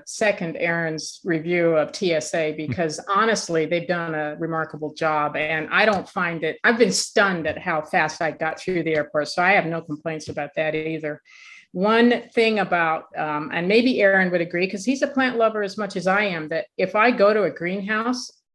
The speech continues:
Speaker 1: I'm always happy. If the
Speaker 2: Mm.
Speaker 1: plants are healthy, I'm happy. This is great. They're beautiful. If they have an insect, I'm,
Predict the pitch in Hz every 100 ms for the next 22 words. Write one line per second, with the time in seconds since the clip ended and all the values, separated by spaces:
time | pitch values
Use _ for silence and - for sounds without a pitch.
0 | - 277 262 254 240 240 262 196 - -
1 | - 190 - 196 180 247 254 196 196 240
2 | 247 262 254 - 294 247 262 285 165 190
3 | - 247 - 254 170 180 175 220 233 240
4 | 143 135 - - 185 220 214 190 208 180
5 | 160 214 240 247 262 262 - _ - 147
6 | 170